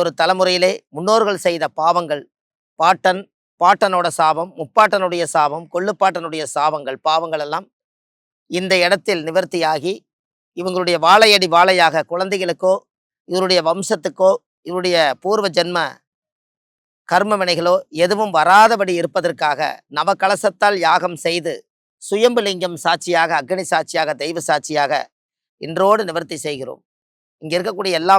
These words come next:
மக்களுக்கும் சகல தோஷங்களும் நிவர்த்தி ஆக வேண்டும் என்பதற்காக மகா சங்கல்பம் சமர்ப்பயாமி.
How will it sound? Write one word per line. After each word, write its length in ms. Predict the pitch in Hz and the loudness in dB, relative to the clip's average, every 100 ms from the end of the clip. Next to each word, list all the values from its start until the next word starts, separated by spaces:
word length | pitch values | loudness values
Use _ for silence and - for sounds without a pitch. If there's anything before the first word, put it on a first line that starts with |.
| 180 | 2
மக்களுக்கும் 460 | 180 196 170 147 110 _ _ _ _ - | -2 -4 -4 -12 -14 _ _ _ _ -8
சகல 340 | 151 156 196 196 | -4 0 0 0
தோஷங்களும் 420 | 208 220 220 196 | -2 -2 -4 -4
நிவர்த்தி 280 | 170 180 190 160 | -4 -4 0 2
ஆக 100 | 165 185 | 2 0
வேண்டும் 180 | 180 165 | -2 -4
என்பதற்காக 440 | 165 151 160 147 139 | -6 -4 -4 -4 -6
மகா 220 | 135 185 - | 2 2 2
சங்கல்பம் 460 | 165 160 151 156 143 | -4 -6 -6 -8 -6
சமர்ப்பயாமி. 640 | 139 135 147 135 120 123 | -8 -6 -6 -6 -6 -10